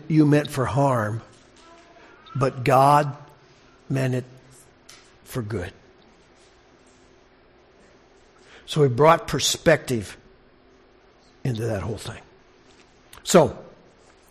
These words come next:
give no opportunity to the devil. You say, "Well, something's gonna happen and, and you're gonna get angry. Well, then what are you gonna do with it?" Go through the process. Ask yourself, "Why are you angry?"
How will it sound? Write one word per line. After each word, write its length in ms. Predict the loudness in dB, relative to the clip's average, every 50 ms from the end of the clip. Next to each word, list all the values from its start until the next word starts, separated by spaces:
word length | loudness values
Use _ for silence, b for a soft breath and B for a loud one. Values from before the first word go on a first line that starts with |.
| B B B B B B B B B 4
give 220 | 8 8 8 8
no 180 | 8 6 8 8
opportunity 640 | 8 6 6 2 -2 0 2 2 2 2 0 -2
to 100 | -4 -4
the 140 | -6 -6 -4
devil. 300 | -4 -4 -6 -6 -8 -14
You 580 | -18 -20 -20 _ _ _ _ -20 -20 _ -8 -2
say, 160 | 2 2 4
"Well, 400 | 6 6 6 6 6 4 2 -2
something's 340 | -6 0 2 2 2 2 2
gonna 160 | 2 4 4
happen 380 | 4 4 4 4 4 2 0 0
and, 160 | 0 -2 -4
and 320 | -4 -4 -4 -4 -2 -2
you're 120 | -2 0 0
gonna 160 | 0 0 2
get 180 | 2 2 2
angry. 460 | 4 2 2 2 2 2 2 2 2 2
Well, 220 | 4 4 4 4
then 220 | 4 2 2 2
what 100 | 2 2
are 60 | 2 2
you 100 | 2 2
gonna 200 | 0 0 0 2
do 140 | 2 2
with 140 | 2 4 2
it?" 140 | 0 0 0
Go 120 | -2 -2
through 180 | -2 0 -2 -2
the 100 | -2 -2
process. 520 | 0 2 2 2 2 2 0 -2 -2 0
Ask 220 | 2 0 0 0 0
yourself, 360 | -4 -2 0 0 0 0 0
"Why 160 | 0 2 2 2
are 40 |
you 120 | 2 0 0
angry?" 460 | 0 0 0 0 0 0 -2 -2